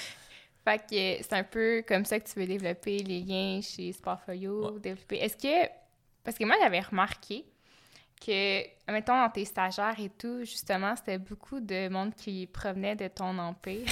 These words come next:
Speaker 1: <laughs> Est-ce que c'était comme voulu, genre, tu voulais vraiment comme recréer
Speaker 2: Non, mais
Speaker 1: cet
Speaker 2: c'est,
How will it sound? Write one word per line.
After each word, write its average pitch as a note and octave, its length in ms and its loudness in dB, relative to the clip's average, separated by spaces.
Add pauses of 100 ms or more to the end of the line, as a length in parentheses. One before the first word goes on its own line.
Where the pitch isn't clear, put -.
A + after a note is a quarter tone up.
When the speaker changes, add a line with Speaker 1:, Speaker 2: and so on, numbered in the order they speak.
(380)
Speaker 1:
<laughs> - 1040 -6
Est-ce A#3+ 240 -2
que B3 160 2
c'était G3+ 280 0
comme G#3 320 2
voulu, G#3+ 520 -4
genre, D4+ 260 0 (120)
tu - 120 -14
voulais F#3+ 180 0
vraiment G3 260 -2
comme G3+ 220 0
recréer G3 800 -4 (520)
Speaker 2:
Non, F3 160 4
mais A2+ 240 4
Speaker 1:
cet - 80 -4
Speaker 2:
c'est, - 80 2